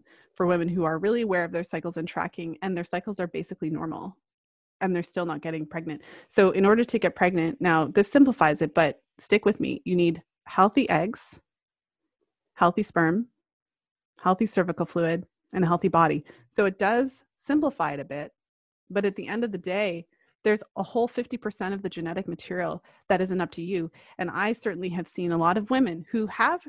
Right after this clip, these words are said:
very healthy cycles. They have all the mucus, they're having sex at the right time, and it's just not sticking cycle after cycle. And often, pretty much always, they, <laughs> in my experience, they've been told by their doctors that their husband's sperm is totally fine. Fine is a word that I despise.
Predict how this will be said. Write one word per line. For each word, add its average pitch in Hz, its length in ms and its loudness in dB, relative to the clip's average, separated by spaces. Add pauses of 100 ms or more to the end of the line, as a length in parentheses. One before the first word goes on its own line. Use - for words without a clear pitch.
very 214 400 -2
healthy 247 260 -4
cycles. 202 340 -6
They 160 80 -8
have 196 360 -4 (320)
all 226 140 0
the 269 80 0
mucus, 214 440 -4
they're 175 80 -8
having 190 280 -6
sex 202 240 -8
at 208 80 -10
the 180 80 -8
right 170 200 -4
time, 180 280 -8 (300)
and 208 100 -4
it's 202 120 -4
just - 160 -8
not 180 200 -6
sticking 185 460 -8 (200)
cycle 180 380 -6
after 165 200 -12
cycle. 165 460 -10 (380)
And 170 320 -4
often, 294 400 0 (440)
pretty 294 160 2
much 262 160 2
always, 214 440 -4 (100)
they, 202 240 -2 (220)
<laughs> - 220 -6
in 196 120 0
my 175 140 2
experience, 151 560 -6 (160)
they've 220 160 8
been 220 120 4
told 190 320 0
by 160 160 2
their 175 140 0
doctors 170 380 -6
that 170 100 -10
their 180 100 -6
husband's 190 420 -4
sperm 196 200 -4
is 180 140 -8
totally 208 360 -2
fine. 170 460 -4 (440)
Fine 214 420 0
is 196 120 -6
a 190 60 -2
word 180 220 -2
that 170 100 -4
I 151 80 -4
despise. - 640 -10